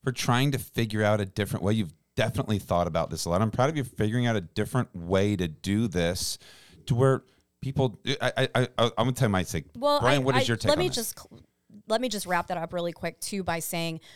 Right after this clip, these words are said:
Speaker 2: back to, you know, when we saw that places are changing the minimum wage to fifteen dollars an hour during the pandemic, I said, "Hey, fifteen dollar an hour minimum wage is coming. It's coming. We have to figure out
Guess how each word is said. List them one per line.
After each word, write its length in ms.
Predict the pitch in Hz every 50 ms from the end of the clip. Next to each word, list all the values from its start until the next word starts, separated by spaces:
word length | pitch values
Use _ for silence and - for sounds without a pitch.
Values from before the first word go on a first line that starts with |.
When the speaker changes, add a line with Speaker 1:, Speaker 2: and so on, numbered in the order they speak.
| - - _ _ _ _ _ _ _ _ _ _ _ _ _ _ _ _ -
Speaker 2:
back 600 | 208 196 185 190 196 - - 214 214 247 269 -
to, 380 | - - 220 208 196 185 180 -
you 140 | - 196 180
know, 100 | 175 175
when 340 | 170 175 175 170 170 170 - -
we 160 | 185 190 180
saw 240 | - - 180 180 180
that 120 | 170 147
places 360 | - - 180 170 - 170 175
are 140 | 175 170 160
changing 360 | - - - 175 175 170 175
the 80 | 170 165
minimum 300 | 160 160 156 156 156 151
wage 240 | 143 143 143 - -
to 80 | 160
fifteen 320 | - 156 143 - - 160 151
dollars 280 | 147 143 151 147 147
an 80 | 147 139
hour 240 | 143 190 180 147 147
during 260 | - - 160 156 156
the 60 | 156
pandemic, 560 | - 160 160 151 147 151 156 151 143 - - -
I 80 | - 156
said, 320 | 143 - - 151 147 147 - _ _ -
"Hey, 240 | - - - - _ _
fifteen 340 | - 240 262 - - 302 269
dollar 240 | 220 185 185 185 175
an 80 | 170
hour 220 | 165 160 165 160 160
minimum 340 | 160 160 156 160 156 151
wage 360 | 147 139 139 143 147 - - _ _ -
is 320 | 170 170 165 160 - - _ _ _
coming. 360 | - - 160 143 135 135 - _ -
It's 120 | 233 -
coming. 240 | - 320 359 - -
We 120 | 151 175 196
have 120 | 190 -
to 80 | - 175
figure 380 | - - 196 196 214 233 214 185
out 260 | 165 165 196 220